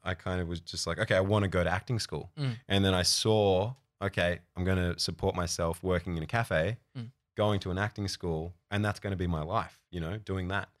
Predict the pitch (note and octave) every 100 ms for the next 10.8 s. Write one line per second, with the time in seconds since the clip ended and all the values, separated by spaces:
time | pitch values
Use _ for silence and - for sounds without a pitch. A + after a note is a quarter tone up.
0 | C3 A#2+ B2 _ - G2+ G#2+ G2+ G2 F#2+
1 | F#2+ - G2 F#2 G#2+ F#2 E2+ G2 F#2+ -
2 | F2 E2+ E2 - - _ G2 F2+ D2 -
3 | E2 E2+ E2+ _ _ F#2 F2+ F2+ E2+ F2
4 | F#2 F2+ E2+ F2 E2+ E2 - _ _ _
5 | _ _ _ _ - F2+ G2+ G2 A2+ F2
6 | - _ _ - E2+ F2 G#2+ G#2 F#2 -
7 | D#2 G2 C3+ D3+ D3 A2 - C#3+ A#2+ G#2+
8 | G2 G2+ G2 G2+ F#2+ F#2+ E2+ _ _ _
9 | A2+ F#2+ G2 F2+ E2+ - B2 - D#2 F2
10 | E2+ - F#2+ F2 F#2 G2 F2